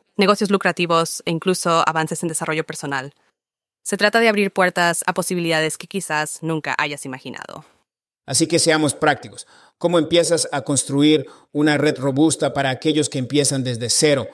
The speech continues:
Speaker 1: Bueno, Derek, cada viaje comienza con un solo paso, como diría Neil Armstrong. Y ese primer paso a menudo comienza justo en tu patio trasero.
Speaker 2: Segmento uno, construyendo redes desde cero.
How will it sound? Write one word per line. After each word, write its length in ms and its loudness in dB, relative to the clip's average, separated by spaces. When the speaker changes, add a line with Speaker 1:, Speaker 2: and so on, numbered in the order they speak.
Speaker 1:
Bueno, 360 0
Derek, 400 -4
cada 180 2
viaje 240 2
comienza 340 2
con 140 -2
un 80 0
solo 200 -2
paso, 460 -2
como 200 -8
diría 260 -4
Neil 220 -4
Armstrong. 500 -6
Y 80 2
ese 140 0
primer 260 2
paso 380 2
a 100 -2
menudo 280 0
comienza 400 -4
justo 440 -4
en 120 -4
tu 80 -8
patio 240 -6
trasero. 520 -8
Speaker 2:
Segmento 640 4
uno, 280 4
construyendo 600 2
redes 440 2
desde 300 -4
cero. 360 -2